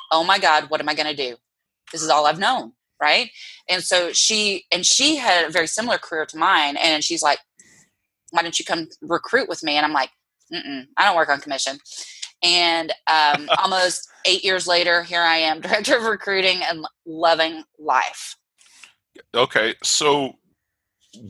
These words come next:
Speaker 2: what makes a great recruiter then?
Speaker 1: I think a, what makes a great recruiter is somebody that gives value first,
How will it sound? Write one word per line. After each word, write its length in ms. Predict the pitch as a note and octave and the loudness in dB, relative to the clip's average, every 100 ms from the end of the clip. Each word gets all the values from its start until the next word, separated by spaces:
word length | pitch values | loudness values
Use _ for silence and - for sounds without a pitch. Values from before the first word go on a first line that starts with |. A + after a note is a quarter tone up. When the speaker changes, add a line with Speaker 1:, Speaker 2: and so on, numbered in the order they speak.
| F2 | 0
Speaker 2:
what 200 | D3+ C3 | 0 2
makes 280 | B2+ D3 - | 2 2 0
a 40 | |
great 220 | F#2+ A#2+ | 0 0
recruiter 400 | F#2+ - A2 C3 | -2 -6 -6 -4
then? 180 | C3 - _ _ _ _ - - - - - - | -8 -14 _ _ _ _ -20 -20 -18 -18 -16 -16
Speaker 1:
I 80 | F#3 | -8
think 320 | C4+ - - | -4 -4 -6
a, 40 | - | -6
what 200 | F#3 F#3+ | -2 0
makes 200 | F#3+ - | 0 -4
a 60 | F3+ | 0
great 240 | F3+ F3+ | 0 0
recruiter 460 | E3 - F3 E3+ D#3+ | -4 -2 0 2 2
is 120 | D#3 | 0
somebody 500 | F3+ F3+ F3 E3 C#3 | -2 -2 0 -2 0
that 380 | D3+ C#3+ C#3+ - - - _ _ _ _ _ _ _ D3 | 2 4 4 0 -4 -10 _ _ _ _ _ _ _ -4
gives 280 | - G3+ F3 | 0 0 2
value 420 | E3 E3+ E3+ E3 | 2 4 2 -4
first, 800 | - D3 D3+ A3+ - - - - | -2 0 0 0 -2 -4 -6 -10